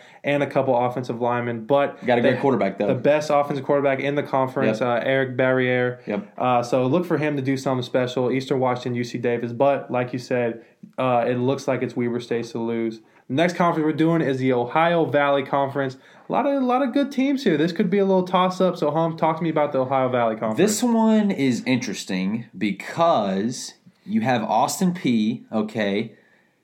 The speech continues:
Speaker 2: who played three games in the fall, okay, lost to Central Arkansas in the fall, the first, first college football game of the year with, with, uh, last fall. But they go oh and three. Uh, you know, they talked about how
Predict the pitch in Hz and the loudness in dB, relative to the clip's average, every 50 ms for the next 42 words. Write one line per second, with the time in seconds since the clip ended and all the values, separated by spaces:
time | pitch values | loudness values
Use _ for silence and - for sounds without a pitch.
0 | _ _ _ - - 131 131 127 127 127 123 123 123 123 123 123 123 120 120 120 | _ _ _ -8 -2 0 2 4 4 4 4 4 4 4 2 2 4 2 2 2
1 | 104 - - - _ _ _ _ - - - 147 147 151 147 - - - 135 131 | 0 -2 -8 -14 _ _ _ _ -18 -8 -4 0 0 2 0 0 -2 -4 -2 0
2 | 151 190 185 165 151 160 160 135 147 156 165 - - 131 113 104 110 - - - | 2 2 4 4 4 2 2 0 0 -2 -2 -2 0 0 0 2 0 -2 -4 -10
3 | - - - - - 113 107 110 - - - - - 90 113 117 - - - 139 | -16 -20 -18 -6 -4 -2 -2 -2 -2 -6 -10 -12 -4 0 2 2 2 2 0 -2
4 | 135 - 165 151 160 147 151 160 151 127 - - 117 110 110 110 - 110 117 110 | -2 -2 0 0 2 2 2 2 2 0 -2 0 0 2 0 0 -2 -2 -2 -2
5 | 110 110 - 110 107 110 117 113 - 127 131 127 131 - - - - _ - 147 | -2 -2 0 0 0 2 0 0 0 0 0 0 -2 -6 -12 -18 -16 _ -2 0
6 | 147 143 - 160 156 139 - 160 156 151 147 139 139 139 135 - - 123 139 135 | 0 2 2 2 2 2 0 -2 0 0 0 2 0 0 0 0 0 0 0 0
7 | 139 147 143 135 131 127 117 113 120 123 - - 107 110 107 95 113 113 92 - | 0 -2 0 2 2 2 2 2 0 -4 -6 -4 -4 -2 -2 -2 -2 -4 -2 -2
8 | 113 113 110 110 113 117 120 120 - - 123 113 104 101 101 101 - - - - | -2 0 0 0 0 0 -2 -4 -2 0 0 2 2 0 -2 -4 -8 -16 -20 -20
9 | - - _ - 117 147 143 160 165 147 147 175 196 220 208 - - 156 143 139 | -20 -14 _ -2 2 4 4 4 4 4 4 4 4 2 2 0 0 0 0 2
10 | 135 131 147 - - - - - 107 110 110 110 107 107 107 110 135 131 123 120 | 2 2 0 -2 -6 -12 -10 -6 -4 -2 0 0 0 0 0 0 0 2 2 0
11 | 127 - - - - - _ - 120 120 120 - 170 170 180 175 - 131 147 139 | 0 -2 -8 -16 -20 -12 _ -2 -2 -2 0 0 0 0 0 0 0 2 2 2
12 | 139 135 - - 135 131 123 120 120 120 117 117 120 120 120 120 - - | 2 2 0 -2 -2 0 0 2 2 2 2 2 2 2 0 0 -2 -8